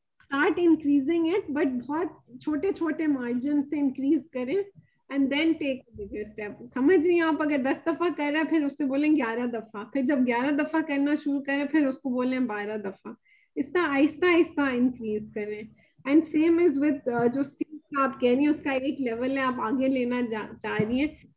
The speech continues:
वही बात है, start with one specific skill।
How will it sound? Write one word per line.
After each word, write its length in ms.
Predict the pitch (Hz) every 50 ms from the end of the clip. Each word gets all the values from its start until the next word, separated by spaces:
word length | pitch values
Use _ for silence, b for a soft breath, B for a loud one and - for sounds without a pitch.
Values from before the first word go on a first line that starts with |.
| _ _ -
वही 140 | 311 349 339
बात 320 | 277 277 247 247 254 254
है, 180 | 320 349 339 -
start 260 | 320 277 277 302 277
with 180 | 311 349 269 247 233
one 200 | 247 262 269 294
specific 640 | 302 294 - - 294 285 - 269 262 247 247 247
skill। 440 | 247 - - _ - 226 220 214 214